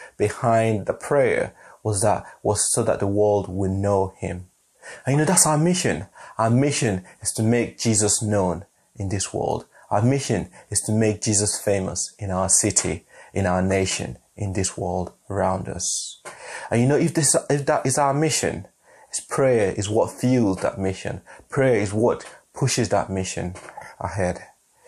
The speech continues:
And that's why it's important that we're praying for one another. You know, Ephesians,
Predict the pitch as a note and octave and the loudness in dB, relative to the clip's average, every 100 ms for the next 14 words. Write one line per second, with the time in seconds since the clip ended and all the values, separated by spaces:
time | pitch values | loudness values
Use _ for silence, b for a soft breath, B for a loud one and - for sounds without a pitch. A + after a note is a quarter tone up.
0 | B - A2+ C3+ E3 E3 D#3 - D3+ D3 | B -2 0 0 0 0 -2 0 0 2
1 | G#2 - G#2 G#2 - - A#2 A2 G#2+ G#2 | 0 2 0 0 -2 0 2 4 0 -4
2 | _ - A2+ G2 G2+ G2 F#2 B B - | _ -6 -4 0 2 2 -2 B B -6
3 | F#2+ G2+ F#2+ F#2 F2+ - _ B B B | -2 0 0 0 -4 -8 _ B B B
4 | A2 G#2+ - C3+ - C3 B2 A#2 - | 0 2 2 2 2 4 2 0 -2